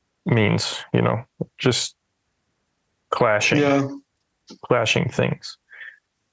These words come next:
Speaker 1: that don't really mean one thing. I'm not really interested in work that just means a thing. Very boring.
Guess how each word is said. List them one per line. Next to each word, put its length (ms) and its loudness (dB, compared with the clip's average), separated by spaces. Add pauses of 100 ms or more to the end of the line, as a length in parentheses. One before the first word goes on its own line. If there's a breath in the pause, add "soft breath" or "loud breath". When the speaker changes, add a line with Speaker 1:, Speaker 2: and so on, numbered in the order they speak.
Speaker 1:
that 160 2
don't 200 2
really 260 2
mean 720 2
one 400 2 (960)
thing. 400 0 (140)
I'm 80 4
not 200 2
really 200 4
interested 260 2
in 100 2
work 220 2
that 140 0
just 200 -2
means 400 2
a 80 2
thing. 300 -2 (1300)
Very 180 4
boring. 400 2